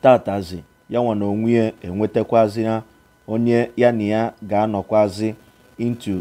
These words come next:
ya bụ marriage, dịka nwanne ya nwaanyị sigoro wee bakwa na marriage nke fa. Anyị na-asịzi D J Cuppy na enyi ya nwoke bụ Ryan Taylor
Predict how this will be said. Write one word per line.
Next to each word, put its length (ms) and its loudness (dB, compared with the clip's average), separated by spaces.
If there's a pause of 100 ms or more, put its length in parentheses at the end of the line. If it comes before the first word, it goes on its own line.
(160)
ya 160 2
bụ 140 -2
marriage, 500 -2 (380)
dịka 280 -2
nwanne 320 -2
ya 100 0
nwaanyị 540 -2 (160)
sigoro 420 -4
wee 160 2
bakwa 460 0 (280)
na 80 -12
marriage 480 -2
nke 240 -8
fa. 200 -6 (680)
Anyị 240 2
na-asịzi 580 0 (880)
D 180 -2
J 200 2
Cuppy 440 0 (420)
na 360 -6 (560)
enyi 260 2
ya 80 2
nwoke 460 0 (120)
bụ 260 -2
Ryan 340 -2
Taylor 360 0